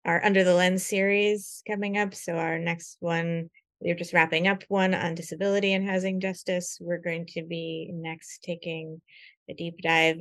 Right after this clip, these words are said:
into the low-income housing tax credit. So speaking of things that is challenging to make simple and interesting, and yet is on a lot of people's minds, that will be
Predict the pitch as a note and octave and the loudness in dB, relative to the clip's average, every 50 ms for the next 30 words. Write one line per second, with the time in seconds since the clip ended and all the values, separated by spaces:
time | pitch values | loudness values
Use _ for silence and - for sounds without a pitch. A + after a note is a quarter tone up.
0 | - - - E3 E3+ - F3+ F3 E3 D3+ D#3+ D#3+ D#3+ E3 - F3 E3 E3 E3 E3+ | -6 -6 -6 -8 -6 -4 -4 -4 -4 -2 -4 -4 -4 -6 -6 -6 -6 -6 -6 -6
1 | D#3+ - - E3 E3+ F3 F#3 F#3+ F#3+ - - - A#3 A3+ A#3 B3+ B3+ B3+ - - | -6 -6 -8 -10 -8 -8 -6 -6 -6 -8 -8 -4 -2 0 2 2 0 0 -4 -8
2 | F3 F3 - - F3 E3+ E3+ F3 E3+ E3 D#3+ - - F#3 F3+ F#3 F#3+ G3 G3+ G3 | -8 -8 -8 -12 -12 -12 -10 -10 -10 -10 -10 -8 -4 -4 -2 -2 -4 -6 -8 -10
3 | F#3+ - F3+ E3+ E3+ E3 E3 D#3+ E3 D#3+ - - _ _ _ _ _ _ _ _ | -10 -6 -8 -6 -4 -4 -6 -6 -8 -10 -16 -20 _ _ _ _ _ _ _ _
4 | _ _ - F#3+ F3 E3 E3 E3 E3+ E3+ E3+ E3+ - F#3 F3 E3 D#3+ E3 E3 - | _ _ -4 0 0 2 2 0 0 -2 -2 -2 -4 -4 -4 -2 -4 -4 -6 -10
5 | - - F3 E3+ E3+ F#3 E3+ E3+ E3+ F3 - E3 E3+ F3+ F3 F3+ - G3+ G3 G3 | -8 -8 -6 -6 -4 -4 -4 -4 -4 -4 -4 -4 -4 -4 -6 -6 -4 -6 -8 -8
6 | - G#3 G3+ G3+ G3+ G3+ G3+ - - D#3+ E3 D#3+ D#3+ D#3+ D#3 D#3+ E3 E3 D#3 D#3 | -6 -6 -4 -4 -4 -6 -8 -8 -8 -8 -8 -8 -8 -8 -8 -10 -10 -12 -12 -14
7 | D#3 D#3+ D#3+ D#3 D#3+ - - F3 - E3 E3 - E3 D#3+ D#3+ E3+ F#3 G#3+ A#3+ B3 | -12 -12 -12 -14 -12 -12 -14 -14 -12 -14 -16 -12 -8 -6 -4 -4 -4 -4 -6 -10
8 | B3 - - _ _ _ _ _ _ _ _ _ F3 E3+ C#3+ C3+ D#3+ - - E3 | -14 -18 -20 _ _ _ _ _ _ _ _ _ -16 -12 -10 -10 -8 -8 -8 -8
9 | D3+ E3+ E3 D#3+ D#3+ D#3+ E3 D#3+ | -8 -10 -10 -10 -10 -12 -12 -14